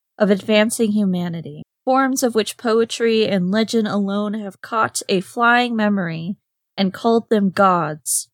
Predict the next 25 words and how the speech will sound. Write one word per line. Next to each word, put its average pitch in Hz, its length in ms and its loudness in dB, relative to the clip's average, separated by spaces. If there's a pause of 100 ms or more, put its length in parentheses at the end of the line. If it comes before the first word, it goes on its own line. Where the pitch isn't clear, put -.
monsters, 208 880 0 (220)
mystical 196 460 0
beings 185 680 -2
of 156 140 -8
all 185 220 2
sorts - 580 -4
and 165 140 -10
kinds. 156 720 -14 (400)
Algernon 190 720 0 (320)
Blackwood. - 560 -8 (320)
Chapter 262 400 0
one, 175 440 0 (280)
The 190 120 -2
Horror 196 440 2
in 180 220 -4
Clay. 151 440 -10 (380)
The 233 80 4
most 240 300 2
merciful 269 460 0
thing 240 300 0
in 226 100 2
the 220 80 0
world, 202 600 0 (280)
I 185 80 -2
think, 185 380 -4